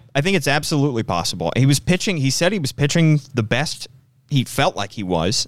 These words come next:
that he'd ever pitched prior to the injury. And I think we almost forget how good he was right before that injury.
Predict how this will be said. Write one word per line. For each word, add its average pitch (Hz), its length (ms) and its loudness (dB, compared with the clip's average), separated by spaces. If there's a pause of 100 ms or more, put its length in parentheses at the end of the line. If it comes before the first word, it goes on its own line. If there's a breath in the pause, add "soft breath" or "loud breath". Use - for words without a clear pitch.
(180)
that 123 160 2
he'd 123 160 4
ever 123 180 0
pitched - 580 -4
prior 127 280 -2
to 113 60 -4
the 113 140 -2
injury. 104 320 -4
And 113 140 2
I 127 60 4
think 220 200 -2
we 143 120 0
almost 135 280 0
forget 120 460 -2 (300)
how 135 140 0
good 135 240 0
he 135 140 0
was 101 600 0 (220 soft breath)
right 120 160 2
before 117 240 -4
that 101 180 0
injury. 104 380 0